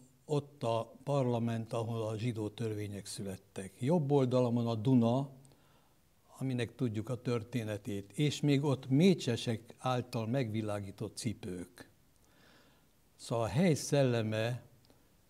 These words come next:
ö, annyira, hogy mondjam, összepasszolt ahhoz, hogy, hogy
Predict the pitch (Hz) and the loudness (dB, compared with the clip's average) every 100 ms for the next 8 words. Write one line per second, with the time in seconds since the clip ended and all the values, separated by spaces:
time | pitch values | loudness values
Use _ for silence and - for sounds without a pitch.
0 | - - 123 113 - _ _ - - 185 | -14 -4 -4 -4 -12 _ _ -12 0 4
1 | 175 127 117 110 104 98 - - - _ | 6 6 6 4 2 -2 -10 -20 -20 _
2 | _ _ _ - 127 113 110 110 113 113 | _ _ _ -8 -6 -4 -4 -4 -4 -4
3 | - 180 170 - 113 117 113 - 110 107 | 0 0 0 0 0 0 -2 -2 -2 -2
4 | 139 117 113 104 - - 104 101 95 - | -2 0 0 -4 -6 -6 -4 -4 -6 -18
5 | - _ _ - - 110 101 110 | -20 _ _ -14 -6 -4 -4 -8